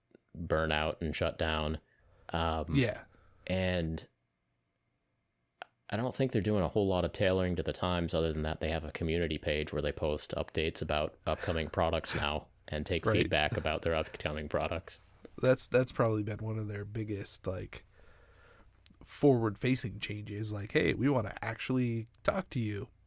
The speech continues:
Speaker 1: Right.
Speaker 2: And see what's going
Speaker 1: Um,
Speaker 2: on. Whereas before, they're like, "Everything is behind closed doors and we're doing whatever we want."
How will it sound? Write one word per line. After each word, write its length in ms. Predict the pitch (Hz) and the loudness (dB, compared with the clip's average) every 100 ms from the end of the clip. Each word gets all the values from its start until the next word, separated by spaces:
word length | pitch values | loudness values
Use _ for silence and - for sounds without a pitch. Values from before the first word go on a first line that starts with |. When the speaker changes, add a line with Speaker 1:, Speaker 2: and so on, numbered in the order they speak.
| _ - - | _ -20 -14
Speaker 1:
Right. 300 | - - - - - | -8 -6 -6 -10 -12
Speaker 2:
And 280 | 139 - - | -10 -10 -6
see 220 | - 123 | 0 6
what's 180 | 151 151 | 6 8
going 240 | 156 170 | 8 8
Speaker 1:
Um, 60 | 185 | 8
Speaker 2:
on. 320 | 151 104 143 - _ - | 6 4 -8 -16 _ -2
Whereas 320 | 110 117 117 | 0 0 2
before, 360 | 123 - 160 | 0 6 6
they're 180 | 120 120 | 6 4
like, 260 | 120 110 - - - - | 4 0 -4 -12 -16 -4
"Everything 360 | 131 160 170 | 2 4 4
is 100 | 156 127 | 4 6
behind 300 | 139 139 139 | 6 6 6
closed 280 | 143 127 | 6 8
doors 220 | 135 120 120 | 8 8 6
and 60 | |
we're 80 | 117 | 0
doing 220 | 120 123 | 0 0
whatever 400 | 120 120 117 120 | 2 2 2 4
we 120 | 117 | 4
want." 420 | 113 107 95 - | 2 0 -2 -6